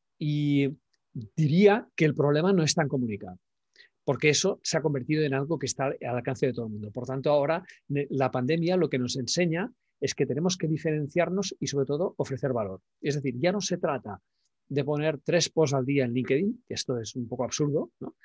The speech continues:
Es decir, no se trata de cantidad, no se trata de comunicar, no se trata de, de estar, sino sobre todo de, de ser y de dejar huella, de dejar una marca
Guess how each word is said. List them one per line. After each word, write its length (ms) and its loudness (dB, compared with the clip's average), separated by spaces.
Es 100 -6
decir, 160 -2
no 100 0
se 120 0
trata 260 -2
de 120 0
cantidad, 420 -2
no 60 -4
se 140 -4
trata 260 -2
de 100 0
comunicar, 480 -4
no 80 -6
se 120 -4
trata 320 -4
de, 260 -6
de 140 -2
estar, 420 -4
sino 240 0
sobre 200 2
todo 140 0
de, 280 2
de 140 2
ser 380 4
y 100 0
de 120 6
dejar 320 0
huella, 340 0
de 60 -2
dejar 260 0
una 160 -2
marca 360 -2